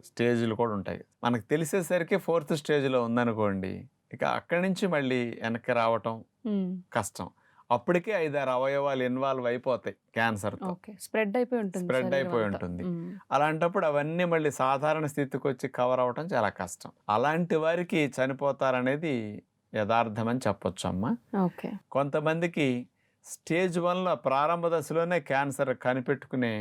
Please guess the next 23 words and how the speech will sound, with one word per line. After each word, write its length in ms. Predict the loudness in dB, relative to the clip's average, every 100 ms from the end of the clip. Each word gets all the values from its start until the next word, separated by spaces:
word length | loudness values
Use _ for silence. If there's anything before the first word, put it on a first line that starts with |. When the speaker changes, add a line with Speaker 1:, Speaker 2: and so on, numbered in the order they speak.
| -6 -6 0
Speaker 1:
అవకాశం 500 | 2 2 0 0 0
కలుగుతుంది. 560 | 0 0 -6 -12 -16 -8 -6
Speaker 2:
ఓకే. 280 | -6 -6 -10 _ -4
Speaker 1:
అలాంటి 400 | -2 2 0 0
వారికి 460 | 0 0 0 -2 -2 -2 -8 _ _
ప్రాణాపాయ 600 | -4 0 2 2 0 -2
స్థితి 360 | -4 -10 -8
సహజంగా 500 | -4 0 0 0 -2
ఉండదు 400 | -2 0 0 0
Speaker 2:
మ్మ్. 260 | -2 -4 -2
Speaker 1:
ఇప్పుడున్న 520 | 0 2 2 2 0 -2 -2
వైద్య 340 | -2 0 0 2 4 2
సదుపాయాల 760 | 0 0 0 2 4 4 2
వల్ల. 340 | 0 -2 -2 -6 -8
Speaker 2:
అవును. 300 | -6 -6 -8 -2
Speaker 1:
కొద్దిగా 280 | 0 2
జీవనశైలిలో 760 | 0 2 2 2 2 2 2 0
మార్పు 340 | 2 2 2
చేసుకుంటే 440 | 0 0 0 0 2
ఇమ్యూనిటీ 460 | 2 2 2 0
బూస్ట్ 400 | 0 2 0 2
అవటం, 340 | 0 2 0 -6 _ -6
Speaker 2:
మ్మ్. 220 | -6 -6